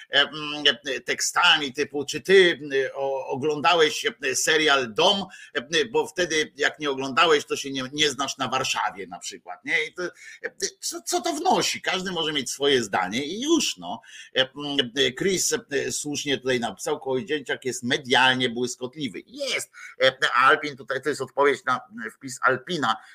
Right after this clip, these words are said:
e, który pisze, że Kołodziejczak inteligentny chłop w całym tego słowa znaczeniu. Kowalski starał się utonąć, nie utonąć w programie. E, czy on jest inteligentny,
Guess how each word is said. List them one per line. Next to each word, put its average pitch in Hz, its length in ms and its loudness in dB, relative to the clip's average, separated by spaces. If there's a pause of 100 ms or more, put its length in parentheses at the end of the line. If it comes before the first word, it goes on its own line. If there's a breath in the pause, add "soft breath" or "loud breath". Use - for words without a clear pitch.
(120)
e, 123 360 -2
który 127 280 -2
pisze, 131 220 -4
że 123 100 -6
Kołodziejczak 123 720 -2
inteligentny 123 760 -2
chłop 143 340 -4
w - 60 -20
całym 135 400 2
tego 117 220 -4
słowa 123 340 -2
znaczeniu. 123 720 2
Kowalski 113 500 -4
starał 113 320 0
się 107 180 -6 (800)
utonąć, 127 1040 -2
nie 135 160 2
utonąć 127 420 -2
w - 40 -20
programie. 107 280 -4 (360 loud breath)
E, 135 80 4 (220)
czy - 280 -4
on 370 200 -10
jest 359 180 4
inteligentny, 185 760 4